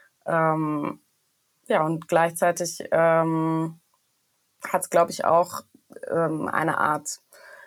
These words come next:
Substitution gegeben, also ein Ersatz für diese, ähm, für den Wegfall der Religion, weil grad junge Menschen beschäftigen sich heutzutage viel mit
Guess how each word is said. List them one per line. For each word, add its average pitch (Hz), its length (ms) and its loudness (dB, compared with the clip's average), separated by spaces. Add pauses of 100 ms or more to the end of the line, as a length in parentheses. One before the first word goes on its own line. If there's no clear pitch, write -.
(240)
Substitution 190 1200 0
gegeben, 240 580 2
also 170 260 2
ein 170 60 0
Ersatz 156 600 0
für - 180 -6
diese, 190 680 6
ähm, 175 680 2
für - 120 -4
den 165 240 0
Wegfall 190 480 2
der 185 140 2
Religion, 175 840 -2
weil 160 280 0
grad 165 240 -4
junge 185 240 0
Menschen 175 340 -2
beschäftigen 165 420 -8
sich 160 180 -10
heutzutage - 520 -8
viel 165 220 -10
mit 165 200 -6